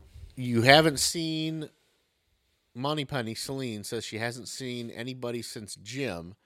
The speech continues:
in six days. They go to Jim's flat. They kill their other guy, so it's just the two of 'em. They then encounter Frank and his daughter, obviously. And then they hear this transmission.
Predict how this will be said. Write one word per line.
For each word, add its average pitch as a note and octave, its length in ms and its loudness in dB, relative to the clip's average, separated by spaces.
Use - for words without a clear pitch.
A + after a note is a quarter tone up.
in E2+ 140 -14
six - 360 -6
days. - 540 -8
They E2+ 80 -12
go G#2 100 -6
to A#2+ 100 -4
Jim's B2+ 280 -8
flat. A#2+ 540 0
They F#2 100 -10
kill B2+ 280 -6
their A#2+ 120 -2
other C3+ 200 -2
guy, F#2+ 260 -2
so - 140 -12
it's G#2 100 -14
just - 160 -10
the - 60 -18
two D3 240 -4
of D#2+ 100 -10
'em. D#2+ 180 -14
They F#2+ 100 -8
then B2+ 180 -2
encounter B2+ 380 -4
Frank A#2 380 -6
and A#2+ 80 -6
his B2 100 -8
daughter, F#2+ 380 -2
obviously. E2+ 600 -8
And F#2+ 140 0
then G#2 120 0
they G#2 80 0
hear G#2+ 140 0
this G2 160 -6
transmission. A2 760 0